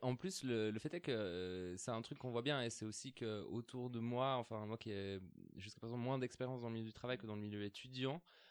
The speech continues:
euh, dans le milieu étudiant, c'est impressionnant le nombre de burn-out, parce que simplement, on est dans une optique, même en sachant très bien qu'on n'aura jamais de retraite, euh, que de toute façon, on va finir au chômage, on est dans une optique où,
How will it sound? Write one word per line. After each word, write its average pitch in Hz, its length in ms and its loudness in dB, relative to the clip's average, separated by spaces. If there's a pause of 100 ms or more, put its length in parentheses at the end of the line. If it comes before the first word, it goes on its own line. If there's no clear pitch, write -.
(140)
euh, 113 180 0
dans 110 100 0
le 110 60 2
milieu 107 140 2
étudiant, 117 260 -4
c'est - 140 -6
impressionnant 127 420 -6
le 113 60 -4
nombre 101 160 -2
de 95 60 -4
burn-out, 104 440 -4
parce - 140 -10
que - 80 -12
simplement, 104 480 -6
on 101 160 -2
est 110 80 -2
dans 123 140 -6
une 101 140 -4
optique, - 520 -8
même 123 220 -2
en 113 60 -2
sachant 107 220 -6
très - 120 -8
bien 117 120 -2
qu'on 104 120 -6
n'aura 95 180 -6
jamais 101 220 -2
de 101 40 -6
retraite, 107 720 -8
euh, 95 360 -8
que - 0 -
de 95 80 -10
toute - 100 -16
façon, 104 420 -10
on 98 80 -6
va 92 540 -6
finir 104 240 -8
au 107 40 -6
chômage, 120 480 -4 (500)
on 113 200 -4
est 139 140 0
dans 120 160 -4
une 101 220 -4
optique - 580 -8
où, 131 200 -4